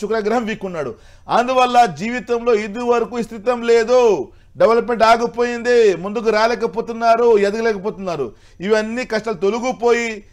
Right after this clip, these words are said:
జీవితంలో లైఫ్లో హ్యాపీ ముందుకు రావాలని మీరు చేసిన పని తెలుగులో గరుడా పచ్చ ఎమరాల్డ్ ఒక ఫోర్ క్యారెట్, దాంతోపాటు శ్వేత పుష్యరాగం వైట్ సఫైర్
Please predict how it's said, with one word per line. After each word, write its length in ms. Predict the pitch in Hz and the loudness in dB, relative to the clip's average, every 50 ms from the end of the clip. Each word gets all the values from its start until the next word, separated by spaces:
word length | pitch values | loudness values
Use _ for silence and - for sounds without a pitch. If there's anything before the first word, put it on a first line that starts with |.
| _ _ - 120 | _ _ -20 -12
జీవితంలో 380 | 127 180 240 254 240 247 226 | -8 -6 -4 -4 -4 -4 -2
లైఫ్లో 220 | 214 226 214 214 196 | -2 -4 -4 -4 -2
హ్యాపీ 300 | 175 190 214 - 233 233 | 0 0 0 0 -2 -8
ముందుకు 260 | 208 208 208 220 214 | -10 -4 -4 -2 0
రావాలని 240 | 202 202 208 196 190 | 0 0 0 -2 -6
మీరు 140 | 185 160 | -8 -8
చేసిన 120 | 202 196 208 | -8 -8 -8
పని 140 | 190 202 160 | -10 -8 -6
తెలుగులో 300 | 190 202 214 226 226 208 | -6 -4 -2 -2 -2 0
గరుడా 320 | 175 202 233 247 254 247 | 2 2 4 6 6 4
పచ్చ 300 | 240 214 214 214 - 185 | 4 2 -4 -4 -4 -2
ఎమరాల్డ్ 460 | 175 190 214 220 226 233 226 185 131 - - - _ - _ 160 | -2 -2 0 2 4 4 4 4 2 -4 -14 -20 _ -20 _ -10
ఒక 140 | 170 175 | -10 -8
ఫోర్ 240 | - - 240 262 262 | -4 2 4 4 4
క్యారెట్, 400 | - 226 226 214 202 202 196 156 131 110 - - - _ _ _ _ | 4 0 0 0 0 0 -2 -4 -8 -10 -10 -18 -20 _ _ _ _
దాంతోపాటు 640 | 131 156 214 247 262 196 262 247 196 247 247 226 240 | -2 0 2 2 2 2 0 0 2 0 -2 -2 -2
శ్వేత 360 | - - 185 220 240 240 - 254 | -8 -6 0 0 0 2 2 0
పుష్యరాగం 960 | - - 233 - - 233 226 220 220 208 202 196 208 233 226 208 170 131 131 | -2 -2 -6 -6 0 0 2 2 2 2 0 2 2 2 2 2 0 -4 0
వైట్ 220 | 180 226 254 - | 0 0 0 2
సఫైర్ 460 | - 196 185 160 220 247 233 185 135 | 0 0 0 2 0 2 2 2 0